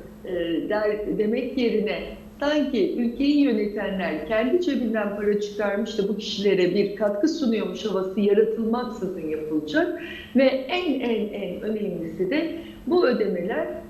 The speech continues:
kadının hesabına yatırılacak. Kadının hesabına yatırmanın değeri, önemi nedir?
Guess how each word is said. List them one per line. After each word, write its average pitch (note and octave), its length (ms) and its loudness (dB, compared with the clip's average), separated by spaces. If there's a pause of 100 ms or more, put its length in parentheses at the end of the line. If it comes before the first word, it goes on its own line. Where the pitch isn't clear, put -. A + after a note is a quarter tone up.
(160)
kadının C#4+ 680 2
hesabına E3+ 560 -4
yatırılacak. D#3 800 -4 (280)
Kadının F4+ 340 6
hesabına C4+ 500 0
yatırmanın A#3+ 760 0
değeri, G#3 360 4
önemi G3+ 480 -4
nedir? A#3 360 -4